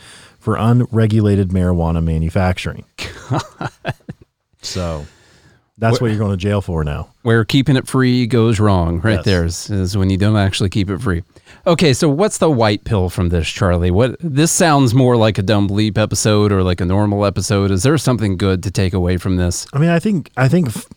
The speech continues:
Speaker 1: starting to recognize that the war on drugs has
Speaker 2: Green
Speaker 1: failed.
Speaker 2: pill, nice.
Speaker 1: <laughs> It is, yeah. There we go, a green pill. <laughs> I, I think starting to recognize that the war on drugs has failed, something libertarians have known for thirty years, a-, at least, th-,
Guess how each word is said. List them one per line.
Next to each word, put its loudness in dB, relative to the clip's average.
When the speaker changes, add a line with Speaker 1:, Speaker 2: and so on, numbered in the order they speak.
Speaker 1:
starting 2
to 2
recognize 2
that 0
the 2
war 4
on 4
drugs 4
has 4
Speaker 2:
Green 4
Speaker 1:
failed. 4
Speaker 2:
pill, 4
nice. 2
Speaker 1:
<laughs> -20
It 0
is, 0
yeah. 2
There -4
we 0
go, 2
a 2
green -2
pill. -4
<laughs> -18
I, 2
I 4
think 0
starting 2
to 0
recognize 0
that 0
the 0
war 2
on 2
drugs 0
has -2
failed, 2
something 2
libertarians 2
have 2
known 2
for 0
thirty 2
years, 0
a-, -4
at -8
least, 0
th-, -12